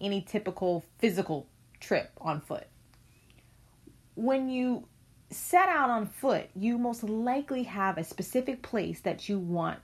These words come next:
to end up. You also usually have s-, a specific reason why you want to get to that place.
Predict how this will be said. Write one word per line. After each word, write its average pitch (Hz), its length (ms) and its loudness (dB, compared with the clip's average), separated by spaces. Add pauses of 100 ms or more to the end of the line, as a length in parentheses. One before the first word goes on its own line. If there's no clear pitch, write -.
(120)
to 208 160 -2
end 151 220 -2
up. 190 200 2 (1120)
You 196 260 0 (240)
also 240 400 8
usually 175 400 0
have 165 200 2
s-, - 140 -14 (140)
a 160 200 2
specific 175 640 -4
reason 165 600 2
why 175 460 6
you 170 180 2
want 147 280 -2
to 180 80 -2
get 247 200 0
to 208 80 0
that - 180 -4
place. - 520 -12